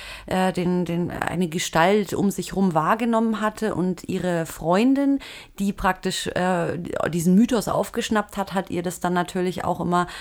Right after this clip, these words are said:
hat es damit verknüpft. Und dann haben die beiden sich wirklich in einen absoluten Wahn rein fantasiert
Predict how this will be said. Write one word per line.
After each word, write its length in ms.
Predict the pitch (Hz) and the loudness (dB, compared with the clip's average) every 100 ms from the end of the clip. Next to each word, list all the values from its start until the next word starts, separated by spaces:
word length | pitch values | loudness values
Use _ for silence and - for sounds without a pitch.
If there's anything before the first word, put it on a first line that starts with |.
| - - | -14 -6
hat 160 | - 214 | -2 -2
es 100 | 196 | 2
damit 300 | 180 180 165 | 4 4 2
verknüpft. 600 | 170 - 170 156 - - | -4 -4 -2 -2 -4 -6
Und 120 | 175 | -2
dann 200 | 175 180 | 0 0
haben 140 | 185 208 | 0 0
die 140 | 220 | -2
beiden 420 | 165 160 208 226 | -2 0 0 0
sich 260 | - 180 185 | -2 -8 -2
wirklich 400 | 220 226 220 - | -2 -2 -4 -4
in 120 | 185 | -4
einen 180 | 190 175 | -2 -4
absoluten 800 | - - - 233 220 - 180 160 | -4 -6 -6 -6 -6 -4 -4 -2
Wahn 320 | 160 226 247 | 0 0 0
rein 400 | 156 156 185 202 | -2 0 0 0
fantasiert 560 | - 185 185 185 165 | 0 -2 0 -4 -4